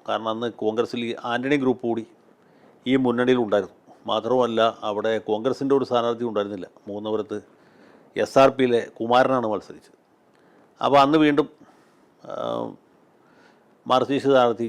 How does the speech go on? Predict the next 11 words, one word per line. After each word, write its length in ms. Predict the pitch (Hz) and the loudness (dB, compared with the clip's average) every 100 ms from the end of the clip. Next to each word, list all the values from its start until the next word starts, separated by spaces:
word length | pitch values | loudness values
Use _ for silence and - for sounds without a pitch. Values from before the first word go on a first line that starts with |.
| 104 | -6
ജയിച്ചു. 220 | 92 - _ _ 131 | -10 -14 _ _ -6
പിന്നീട്, 320 | 143 175 190 170 110 151 | 2 6 6 6 2 2
ആ, 40 | 151 147 | 4 6
ഒരാൾ 180 | 147 147 | 6 6
ജയിക്കുന്ന 260 | 139 131 131 123 | 4 0 0 2
രണ്ടായിരത്തി 360 | 127 123 131 127 | 4 2 0 0
നാലിലെ 340 | 117 120 127 120 | 0 0 2 2
അതിഭയങ്കരമായ 600 | 123 120 131 131 135 127 123 117 | 2 0 0 2 2 2 2 0
തരംഗത്തിൽ 380 | 113 110 104 - _ _ - | 0 -4 -6 -16 _ _ -4
ലോനപ്പൻ 360 | 110 120 127 139 120 | -2 0 0 -2 -2
നമ്പാടനാണ്. 400 | 98 95 87 | -6 -8 -12